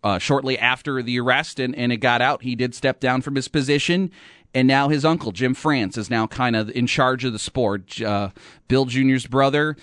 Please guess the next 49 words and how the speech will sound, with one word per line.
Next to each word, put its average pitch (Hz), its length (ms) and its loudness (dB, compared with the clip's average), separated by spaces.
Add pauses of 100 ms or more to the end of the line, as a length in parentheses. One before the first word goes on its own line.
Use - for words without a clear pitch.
(220)
uh, 101 180 0
Jim 135 260 2
France, 135 640 -2
is, 117 400 0
uh, 110 300 2
an 110 160 2
integral 127 320 2
part 131 300 0
there, 131 300 0
uh, 117 160 2
at 120 240 -2 (360)
the, 110 380 2
at, 113 220 -2
in 127 300 2
Daytona 131 480 2
with 127 200 -2
nascar 127 480 0
and 123 80 2
the 120 40 2
International 123 360 0
Speedway 127 320 -2
Corporation. 120 600 -2
He 131 120 2
kinda 135 260 0
heads 135 320 -2
up 131 220 2
the, 110 220 0 (460)
the, 117 240 0
uh, 107 80 4
I-, 127 260 0 (100)
imsa 139 380 2
road 143 180 4
racing 139 600 0
and 117 260 0
the, 113 240 0
uh, 107 140 4
the 107 160 -4
A 120 100 2
M 123 140 4
A 123 100 2
motorcycle 120 560 0
racing, 120 360 -2
which 117 160 -4
they 113 120 0
also 117 360 0
own. 117 200 0
That's 113 220 -2
kinda 117 240 -4
his, 123 180 -2